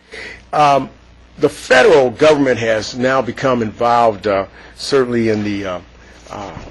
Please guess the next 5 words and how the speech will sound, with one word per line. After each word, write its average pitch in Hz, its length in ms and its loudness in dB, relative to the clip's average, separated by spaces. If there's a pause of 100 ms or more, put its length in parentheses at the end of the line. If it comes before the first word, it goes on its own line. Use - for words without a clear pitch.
(360)
payday 127 340 2
loan, 117 440 0
uh, 101 160 -8
regulatory, 110 800 -4
uh, 85 180 -6